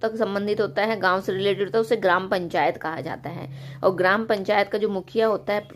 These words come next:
उसे सरपंच कहा गया था, मु-, मुखिया या सरपंच कहा गया था। सेकंड नंबर पे आता है पंचायत समिति। पंचायत समिति का मुखिया कौन था? उसे प्रमुख कहा गया था। और जो थर्ड नंबर, यानी कि जो सबसे ऊपर थी, शीर्ष स्तर पर थी, उसे जिला परिषद कहा गया था।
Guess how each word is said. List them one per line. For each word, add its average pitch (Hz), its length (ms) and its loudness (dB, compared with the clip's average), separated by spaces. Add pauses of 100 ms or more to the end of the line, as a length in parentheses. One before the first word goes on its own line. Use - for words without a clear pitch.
उसे 190 380 2
सरपंच 214 560 -4
कहा 175 300 -4
गया 143 240 -2
था, 180 140 -8
मु-, 156 440 -8
मुखिया 170 360 0
या 220 140 4
सरपंच 170 440 -2
कहा - 240 -8
गया 113 180 -4
था। - 260 -12 (360)
सेकंड 240 300 2
नंबर 240 240 0
पे 233 100 0
आता 220 200 0
है 381 60 -8
पंचायत 190 500 0
समिति। 147 540 -6 (300)
पंचायत 196 380 4
समिति 214 380 -6
का 220 100 -2
मुखिया 202 300 -2
कौन 214 280 -6
था? 262 80 0
उसे 226 240 2
प्रमुख 175 400 -2
कहा 160 240 0
गया 151 200 -2
था। 151 300 -10 (300)
और 190 60 0
जो 208 100 0
थर्ड 220 340 6
नंबर, 202 300 0
यानी 185 200 0
कि 202 60 -8
जो 254 80 -6
सबसे 240 320 0
ऊपर 208 340 2
थी, 240 240 -4
शीर्ष 240 400 -2
स्तर 190 220 -2
पर 175 180 -4
थी, 196 100 -6
उसे 190 180 -2
जिला 180 300 0
परिषद 165 420 -2
कहा 165 260 -4
गया 156 200 0
था। 240 320 -6